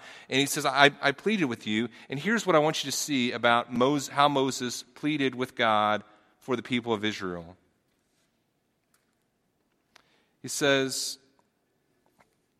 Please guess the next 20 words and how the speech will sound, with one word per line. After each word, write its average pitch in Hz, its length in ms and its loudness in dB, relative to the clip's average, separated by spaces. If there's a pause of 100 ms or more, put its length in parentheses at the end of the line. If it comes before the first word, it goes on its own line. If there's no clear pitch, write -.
(1400)
as, 123 180 -10
as 120 140 -8
he 123 80 -4
goes 131 340 4
through 131 600 0 (240)
and, 107 120 -20
and 113 120 -12
talks 127 200 0
about 123 160 -6
how, 117 160 0
how 117 180 -4
he 113 80 -2
pleaded, 110 580 -4
he 120 120 -16
says 117 600 -4 (300)
that, 107 400 -2
um, 95 480 -8 (2000)
"I 120 80 0
was 120 160 -4
afraid 156 720 0